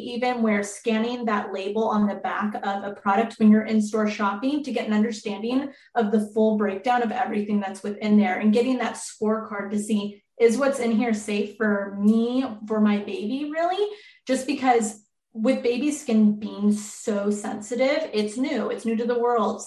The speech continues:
They, you know, their body goes ahead and loses water more quickly than an adult. So it's also gonna be very similar with the ingredients that are being put on their skin, um, as far as the way it's gonna affect them.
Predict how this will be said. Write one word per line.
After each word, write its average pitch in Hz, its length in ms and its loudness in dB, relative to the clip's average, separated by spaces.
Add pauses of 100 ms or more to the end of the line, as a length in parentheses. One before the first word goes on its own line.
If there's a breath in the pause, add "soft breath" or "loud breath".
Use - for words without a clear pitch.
They, 220 520 2 (220 loud breath)
you 226 100 2
know, 208 500 0
their 233 220 2
body 226 580 0
goes 214 200 -2
ahead 208 300 -4
and 208 200 -2
loses 214 320 -4
water 214 320 -2
more 202 220 -6
quickly 208 340 -2
than 202 120 -4
an 190 100 -10
adult. 214 440 -2
So 208 280 2
it's 208 280 0
also 226 320 -2
gonna 220 160 2
be 208 240 -2
very 202 220 -6
similar 202 340 -2
with 202 280 -8
the 190 220 -10
ingredients 208 600 4
that 254 80 -2
are 262 120 4
being 277 260 0
put 294 120 0
on 285 160 0
their 302 140 -2
skin, 339 440 0 (400 loud breath)
um, 208 260 4
as 208 200 0
far 202 200 4
as 208 100 4
the 214 80 4
way 202 80 4
it's 202 180 -2
gonna 208 240 0
affect - 380 -6
them. 381 280 -2